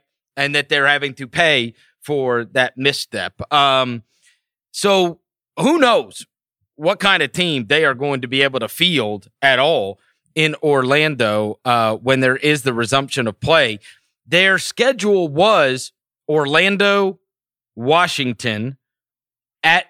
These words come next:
uh, Milwaukee, Boston, Sac, the Clippers, Orlando,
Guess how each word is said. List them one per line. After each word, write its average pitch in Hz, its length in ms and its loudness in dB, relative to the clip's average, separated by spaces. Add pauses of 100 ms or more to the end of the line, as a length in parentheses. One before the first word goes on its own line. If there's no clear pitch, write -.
uh, 135 320 2
Milwaukee, 170 880 0 (680)
Boston, 151 720 0 (380)
Sac, 147 720 0 (360)
the 117 160 -6
Clippers, 147 840 -2 (460)
Orlando, 135 840 0